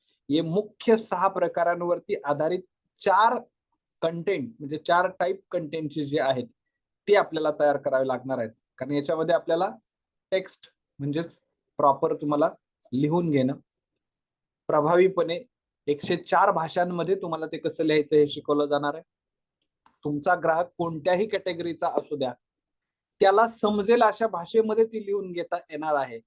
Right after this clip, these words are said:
त्यासाठी तुम्हाला शिकवलं जाणार आहे. प्रॉपर कंटेंट हा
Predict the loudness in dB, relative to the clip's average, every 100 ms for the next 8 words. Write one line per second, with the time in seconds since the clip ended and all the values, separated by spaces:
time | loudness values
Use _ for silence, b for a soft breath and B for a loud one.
0 | _ _ -6 -6 -2 -2 -2 -4 -4 0
1 | 0 -2 -10 -14 -10 0 0 0 0 -2
2 | -4 -14 -20 _ _ _ _ _ _ _
3 | _ _ _ _ _ _ _ _ _ _
4 | _ _ 2 2 4 2 2 2 2 0
5 | 0 2 2